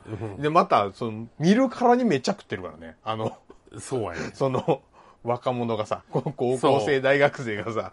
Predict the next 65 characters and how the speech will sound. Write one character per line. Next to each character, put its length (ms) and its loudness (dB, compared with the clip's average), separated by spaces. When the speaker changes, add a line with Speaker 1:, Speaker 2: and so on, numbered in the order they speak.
Speaker 1:
あ 80 -6
の、 80 -4
今、 240 4
今 220 6
の 100 4
カ 140 2
ニ 120 0
の 60 0
や 80 4
つ、 140 4
あ 100 6
と 140 0
一 100 -4
個、 240 0
や 100 0
っ 40 -6
ぱ 100 2
も 120 0
う 40 2
一 60 -2
個 160 -2
み 80 -2
た 80 2
い 20 -2
な 220 2
ノ 180 10
リ 120 8
で、 200 10
Speaker 2:
<laughs> 20 10
Speaker 1:
そ 200 12
の、 260 8
Speaker 2:
ど 0 -
ん 0 -
ど 180 6
ん。 20 6
Speaker 1:
ほ 240 4
ん 40 4
ま 60 6
に 60 2
く 180 4
ら 160 10
寿 120 2
司 100 4
の 100 4
サ 200 8
ー 20 4
モ 100 4
ン 60 -2
頼 160 2
む 100 2
み 100 2
た 60 2
い 60 2
な 40 -2
感 240 -4
じ 60 -10
で 80 -20
頼 200 -2
ん 40 -6
だ 80 -4
か 80 -6
ら 80 -12
さ。 140 -10
Speaker 2:
う 200 -8
ん。 480 -4